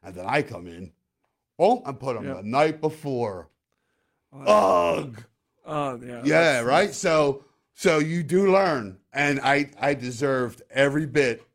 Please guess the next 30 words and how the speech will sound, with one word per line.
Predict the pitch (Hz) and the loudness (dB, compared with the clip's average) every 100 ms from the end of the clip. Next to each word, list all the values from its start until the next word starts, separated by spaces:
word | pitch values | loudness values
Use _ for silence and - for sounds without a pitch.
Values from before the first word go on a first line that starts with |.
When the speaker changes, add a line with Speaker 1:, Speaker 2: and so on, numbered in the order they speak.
| - | -8
Speaker 1:
of | 117 | -6
what | 117 120 | -4 -2
that | 120 107 | -2 -2
man | 117 110 | -6 -6
gave | 110 110 | -6 -8
me | 98 | -10
that | 87 82 | -12 -14
day. | 85 82 80 _ _ _ _ _ _ _ _ _ _ | -16 -18 -20 _ _ _ _ _ _ _ _ _ _
Speaker 2:
Yeah, | - 160 339 196 - | -6 -2 -2 -2 -4
I, | 165 | -4
it's, | 190 175 175 175 - - | -2 -2 -2 -4 -18 -10
uh, | 180 156 147 156 165 | -8 -8 -8 -8 -6
I, | 160 165 160 | -6 -4 -4
I, | 147 180 202 | -4 -2 -2
I | 143 190 | -2 0
am | 240 185 | 0 0
prepared | 160 147 160 180 151 135 | -4 -6 -4 -2 -2 -4
for | - 135 | -6 -2
all | 139 | 0
the | 156 | 0
mistakes | 147 135 - 147 135 | -2 -6 -6 -6 -4
I'm | 143 | -6
gonna | 147 127 | -6 -8
make, | 123 127 | -8 -8
'cause | 135 | -6
I'm | 151 | -6
no | 190 143 | -4 -6
perfect | - 123 139 - | -8 -12 -12 -14
person | 127 123 - | -14 -14 -12
either, | 135 - - | -10 -10 -14